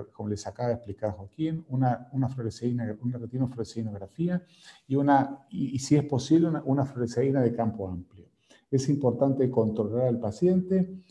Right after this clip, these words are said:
y en base a estos estudios vamos a poder determinar si el paciente tiene un edema focal o un edema difuso. Frente a un edema focal, eh, el, el láser y sobre todo el láser subliminal hoy juegan un rol importante para poder controlar la evolución de la enfermedad.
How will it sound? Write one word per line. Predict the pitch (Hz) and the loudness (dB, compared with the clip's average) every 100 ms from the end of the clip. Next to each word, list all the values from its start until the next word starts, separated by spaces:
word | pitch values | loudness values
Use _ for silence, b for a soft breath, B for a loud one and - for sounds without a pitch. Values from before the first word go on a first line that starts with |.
| B B B | B B B
y | - 127 127 - | -4 -2 0 2
en | 131 | 4
base | 143 165 - 160 160 - - | 6 4 6 4 4 -2 -2
a | 127 | 2
estos | 156 160 - | 2 0 -2
estudios | 147 - 185 190 | -4 -2 2 4
vamos | 147 156 156 | 4 0 0
a | 139 | 0
poder | 139 147 135 | 0 0 0
determinar | 139 135 135 147 160 | 0 0 0 0 -2
si | 151 139 | -2 -2
el | |
paciente | 123 117 147 143 131 | -2 -4 -4 -2 0
tiene | 131 120 | 2 2
un | |
edema | 117 120 120 | 4 2 0
focal | - 123 170 190 202 | -2 -6 -2 0 -2
o | 139 | -4
un | 131 | -2
edema | 123 120 113 | -2 -2 -2
difuso. | 104 - 82 - - _ b b b | -4 -10 -20 -20 -20 _ b b b
Frente | - 160 165 165 | 0 4 4 4
a | |
un | 151 | 4
edema | 135 156 151 | 4 4 2
focal, | - - 160 180 190 185 B B B B _ - 403 | 0 -2 2 2 2 -2 B B B B _ -20 -8
eh, | 165 156 156 - | -4 -4 -4 -4
el, | 156 123 - | 0 0 2
el | 123 135 | 4 6
láser | 170 165 180 170 | 6 6 2 2
y | 135 | 0
sobre | - 117 117 | -2 0 0
todo | 120 160 | 2 2
el | |
láser | 147 147 135 | 2 2 0
subliminal | 117 - 139 139 135 123 139 160 165 - | -2 -2 0 0 0 0 0 2 0 2
hoy | 151 160 | 2 2
juegan | 160 160 147 | 0 0 0
un | 139 120 | 0 0
rol | 147 | 0
importante | 135 117 107 131 135 131 | -2 -2 -4 -2 -2 -4
para | - 101 | -4 -6
poder | 104 117 117 | -2 -2 -2
controlar | 117 104 110 110 | -4 -6 -8 -6
la | 107 | -4
evolución | 104 101 - 117 104 | -4 -6 -8 -8 -6
de | |
la | 95 | -6
enfermedad. | 92 90 87 85 78 | -8 -14 -12 -10 -10